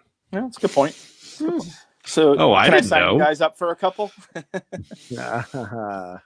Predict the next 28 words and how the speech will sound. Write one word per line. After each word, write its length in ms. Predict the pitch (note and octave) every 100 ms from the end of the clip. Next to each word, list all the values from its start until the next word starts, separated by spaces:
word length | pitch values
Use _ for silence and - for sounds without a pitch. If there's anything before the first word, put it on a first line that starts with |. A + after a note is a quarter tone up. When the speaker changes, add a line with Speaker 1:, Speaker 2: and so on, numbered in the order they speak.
| _
Speaker 1:
So, 180 | - - - - _
so 260 | - - F3+ E3+ - _ -
I 120 | D#3+
have 280 | F3 F3+ D3
that 240 | F3 F#3
hanging 220 | F3 F#3 F3+
in 40 |
my 300 | E3+ D#3 D3 -
office 360 | C#3+ C#3 C3 D3+
at 100 | C3+
work, 320 | C3+ B2 - _ C3
and 340 | C3 C3+ B2+ -
I 160 | C3+ C3
have 140 | B2+
a 40 | B2+
Dundee, 480 | C3+ B2+ A2 G#2 _ _ _
uh, 380 | A#2 A2 A2 A2+
on 140 | - A#2+
my 120 | A2+
shelf 380 | - A#2 G#2 -
at 120 | B2 A#2+
work 240 | A2 -
as 140 | G2+
well. 300 | G2 C#2+ E2 _ _ _ _ _ _ _ _ _ _ _ _
Speaker 3:
Nice. 460 | - E2 D#2+ - -
Speaker 1:
I 60 | C3
don't 100 | B2
know 260 | A#2 A2+